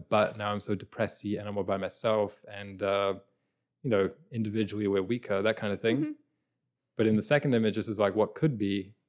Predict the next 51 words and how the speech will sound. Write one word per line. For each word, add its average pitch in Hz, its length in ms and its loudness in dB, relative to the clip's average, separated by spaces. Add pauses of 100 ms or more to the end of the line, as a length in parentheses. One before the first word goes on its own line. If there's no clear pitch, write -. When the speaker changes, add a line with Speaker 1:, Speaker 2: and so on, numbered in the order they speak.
(100)
Speaker 1:
Everyone's 113 360 2
falling, 120 560 4
so 117 160 -2
they're 110 140 6
in 110 60 4
the 104 60 0
sky, 110 400 4
but 101 140 -2
they 107 100 0
do 113 120 0
that 131 200 0
thing 117 180 -4
where 110 100 0
they 107 100 0
all, 107 140 2
like, 104 260 0 (420)
clutch - 340 -6
arms 127 420 -2
and 117 120 -4
form 285 220 6
a - 80 2
Speaker 2:
Oh, 294 220 -2
Speaker 1:
circle, 175 720 4
a - 40 -20
sky 117 200 2
Speaker 2:
yeah. 127 60 4
Speaker 1:
circle, 147 500 0 (880)
and 107 120 -2
then 107 80 2
they 107 80 2
all 107 80 0
fall 110 180 0
<laughs> - 160 -4
safely. 104 460 2 (440)
Speaker 2:
They 294 120 4
form 285 220 4
a 247 60 -2
club. 277 380 2 (680)
Speaker 1:
Yeah, 147 240 10
the 104 80 2
club. 101 340 4 (420)
Speaker 2:
The 302 80 -12
smile 277 400 4
is 262 120 -2
our 254 100 -4
club. 254 280 -12 (160)
Speaker 1:
That 131 140 8
could 139 100 4
be 139 100 10
our 123 80 12
logo 113 420 6